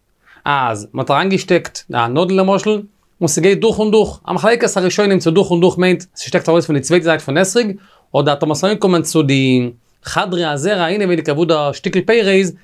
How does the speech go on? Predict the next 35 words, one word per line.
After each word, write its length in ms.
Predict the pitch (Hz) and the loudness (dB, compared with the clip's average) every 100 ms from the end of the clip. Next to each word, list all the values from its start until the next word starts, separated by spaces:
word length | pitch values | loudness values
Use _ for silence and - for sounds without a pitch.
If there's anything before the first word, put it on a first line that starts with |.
| _ 180 | _ -4
איז 80 | |
שוין 160 | 185 185 | 0 0
אייכעט 260 | 226 214 185 | 0 0 2
דיזעלבע 300 | 175 175 160 | 2 2 0
זאך. 360 | 139 - - _ _ _ _ - | -2 -6 -18 _ _ _ _ -2
איז 120 | 147 | 2
דען 200 | 160 214 | 2 0
צומאל 400 | 208 190 175 135 | 0 2 2 2
במשהו, 640 | 123 156 135 120 - 180 - _ _ - - | 0 2 0 0 -2 -4 -6 _ _ -12 0
דאס 220 | 165 165 | 2 4
הייסט, 500 | 208 196 160 123 - - | 2 4 2 -2 -8 -6
אפילו 520 | 160 151 - 226 214 | -4 -4 -4 -2 0
א 80 | 165 - | 0 0
כלשהו, 560 | 220 226 - 190 165 | 0 0 2 4 4
אפילו 240 | 147 233 214 | 2 0 0
של 200 | 208 185 | 2 2
מחט. 540 | 202 220 - 110 - - _ _ _ - | 2 0 -2 -6 -8 -20 _ _ _ -12
דאס 160 | 131 | 0
הייסט, 220 | 190 185 208 | 0 2 -2
נישט 140 | 226 | -2
נאר 100 | 226 | 0
זי 160 | - 190 | 0 -2
פעלט 300 | 208 202 175 | 2 2 4
גאר 200 | 196 208 | 4 4
נישט, 320 | 240 - - _ _ _ 180 | 2 -2 -8 _ _ _ 0
נאר 140 | 170 | 2
אפילו 220 | 165 233 | 2 0
דער 160 | 208 196 | 2 2
לוח 260 | 220 190 | 2 2
אליין, 300 | 214 214 269 | 0 2 0
וואס 120 | 220 190 | 0 0
מען 140 | 185 | 0
געמאכט, 380 | 180 185 185 - | 2 2 0 -2
דער 80 | 175 | -2
שטאך, 400 | - 233 92 | 0 0 -2